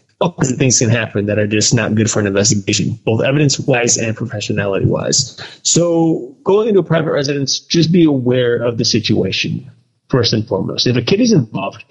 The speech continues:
be very aware of the kid and his feelings. Be aware, uh, and know and tell the parents, like, "Hey, do you want us to include the kid? Do you not want us to include the kid?" 'Cause some parents want the kid included, uh, in the investigation 'cause sometimes that'll stir up things 'cause kids tend to be more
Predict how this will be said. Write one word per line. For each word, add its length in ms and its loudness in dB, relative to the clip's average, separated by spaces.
be 300 4
very 600 2
aware 340 2
of 100 -2
the 60 0
kid 340 0
and 100 -6
his 240 2
feelings. 600 -6
Be 140 0
aware, 760 0
uh, 260 2
and 360 2
know 380 2
and 100 -6
tell 200 -2
the 80 -4
parents, 340 -4
like, 120 0
"Hey, 440 0
do 80 0
you 100 4
want 200 0
us 120 -2
to 80 -2
include 320 0
the 80 -2
kid? 300 2
Do 60 2
you 60 0
not 160 -2
want 140 -2
us 60 -4
to 60 2
include 360 0
the 100 -6
kid?" 260 -2
'Cause 140 0
some 140 4
parents 240 0
want 140 0
the 60 -6
kid 160 -2
included, 560 0
uh, 160 0
in 120 0
the 80 2
investigation 720 -2
'cause 160 -6
sometimes 340 0
that'll 140 2
stir 400 0
up 220 -4
things 380 -2
'cause 200 -4
kids 300 -2
tend 160 0
to 60 2
be 120 2
more 260 2